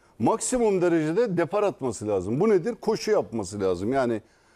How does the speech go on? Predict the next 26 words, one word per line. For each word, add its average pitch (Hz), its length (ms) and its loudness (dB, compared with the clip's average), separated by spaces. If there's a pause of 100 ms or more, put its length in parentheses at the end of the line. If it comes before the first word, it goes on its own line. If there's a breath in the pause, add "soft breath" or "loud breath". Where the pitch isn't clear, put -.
(120)
şu 185 160 0
anda 156 180 2
Stefan 151 480 -2
Kuntz'un 135 380 -10
açıklamasından 175 920 -4
onu 196 220 2
görüyoruz. 107 440 0
Yani 202 440 2 (640 soft breath)
santroforun 160 760 -2
bo-, 151 280 0
boşalttığı 147 540 -2
koridorlara 127 720 0
o 233 60 2
koşuyu 196 420 -2
yapmadılar. 123 540 -2
Kanat 185 360 -2
oyuncuları 160 340 0
oraya 143 440 0
gol 135 200 0
atmak 139 380 -2
için 170 200 -6
koşuyu 120 480 -4
yapmadı. 104 500 -2 (560 soft breath)
Herkes 214 640 -4 (760 soft breath)
al 196 140 2
topu 139 480 -2